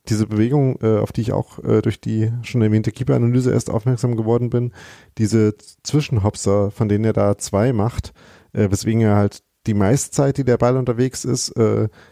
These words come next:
ihn nicht nur nicht sieht, sondern auch nicht auf dem Boden steht und deswegen schon gar nicht reagieren kann darauf. Äh, springt dann auch noch in die falsche Richtung sozusagen und kippt dann, äh, rüber,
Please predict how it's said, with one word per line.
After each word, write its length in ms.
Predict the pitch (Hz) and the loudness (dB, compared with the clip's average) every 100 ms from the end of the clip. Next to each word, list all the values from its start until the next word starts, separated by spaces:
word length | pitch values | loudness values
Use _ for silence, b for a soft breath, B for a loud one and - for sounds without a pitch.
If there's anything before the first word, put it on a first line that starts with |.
| b - | b -2
ihn 120 | 117 | 0
nicht 180 | 123 - | 0 2
nur 100 | 127 | 0
nicht 180 | 113 - | 0 -2
sieht, 220 | 135 156 | -4 -2
sondern 280 | 131 113 - | 0 0 0
auch 220 | 113 - | -2 0
nicht 200 | 123 135 | 0 0
auf 80 | 110 | 0
dem 100 | 110 | 0
Boden 240 | 123 160 | 0 -2
steht 320 | 139 110 127 | -2 -2 -2
und 160 | - 104 | -4 -2
deswegen 320 | 120 - 113 | -2 -2 -6
schon 140 | 104 110 | -4 -2
gar 120 | 110 | -2
nicht 180 | 117 107 | -2 0
reagieren 420 | 104 101 113 104 | -2 -2 -4 -2
kann 260 | 123 131 | -2 -2
darauf. 380 | 117 90 104 - B B B B - | 0 0 -2 -4 B B B B -2
Äh, 180 | 113 101 | 0 0
springt 260 | - 123 123 | -2 -2 -2
dann 100 | 101 | 0
auch 120 | 117 | 0
noch 120 | 127 | 0
in 180 | 113 107 | -2 -4
die 240 | - 101 - _ | -8 -12 -12 _
falsche 640 | - - 110 110 147 165 | -20 -6 0 0 0 0
Richtung 320 | 156 - 156 | -2 -2 -4
sozusagen 680 | 143 143 143 131 139 147 143 | -4 -8 -6 -4 -2 -2 -4
und 200 | 113 110 - _ | -4 -4 -6 _
kippt 340 | - 135 _ - | -8 -8 _ -2
dann, 380 | 107 113 139 127 | 0 0 -2 -4
äh, 120 | 113 | -2
rüber, 580 | 110 101 127 139 135 | -2 0 0 2 0